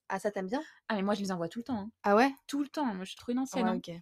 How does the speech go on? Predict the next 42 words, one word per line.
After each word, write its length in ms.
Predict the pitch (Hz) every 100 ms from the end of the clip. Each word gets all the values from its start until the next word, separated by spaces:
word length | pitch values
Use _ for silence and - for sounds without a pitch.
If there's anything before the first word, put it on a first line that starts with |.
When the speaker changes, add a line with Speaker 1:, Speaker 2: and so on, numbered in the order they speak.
| - _ _ - - -
Speaker 2:
Trop, 60 | -
Speaker 1:
Bon, 60 | 220
Speaker 2:
je 40 |
suis 100 | 208
Speaker 1:
mais 60 | 240
Speaker 2:
trop 100 | 269
Speaker 1:
ça, 100 | 302
Speaker 2:
une 60 | 254
ancienne. 400 | 247 - - 240
Speaker 1:
non, 40 |
en 60 | 226
vrai, 140 | 233
j'ai 120 | 269 226
pas 100 | 277
vraiment 240 | 277 240
de 100 | 190
green 260 | 190 220 214
flag 220 | 247 220
emoji, 300 | 214 214 285
mais 100 | 240
c'est 120 | 247
juste 120 | 262
que 80 | 240
des 120 | 208
fois, 120 | 247
les 60 | 240
mecs 180 | 208 226
qui 120 | 214
utilisent 220 | 180 202
un 100 | 190
peu 100 | 202
les 80 | 220
trucs 180 | - 185
de 80 | 185
daron, 360 | 185 185 220
bah, 120 | 196
ça 100 | 175
me 60 | 175
fait 100 | 185
rire 200 | 185 233
parce 160 | 185 170
que 260 | 175 165